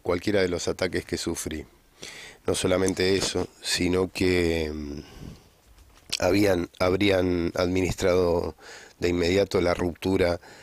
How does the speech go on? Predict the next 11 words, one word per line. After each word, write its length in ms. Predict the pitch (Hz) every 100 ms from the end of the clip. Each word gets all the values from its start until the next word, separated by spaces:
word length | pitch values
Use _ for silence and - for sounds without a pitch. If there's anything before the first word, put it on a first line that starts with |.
| - - - - - - -
del 200 | 90 90
marco 280 | 95 95
de 60 | 95
censura 420 | 85 87 - 92
que 100 | 87
se 120 | -
planificó 440 | 80 85 85 85 87
en 60 |
mi 120 | 87 85
contra. 280 | 82 - - - - - - 82
Eh, 400 | 85 82 85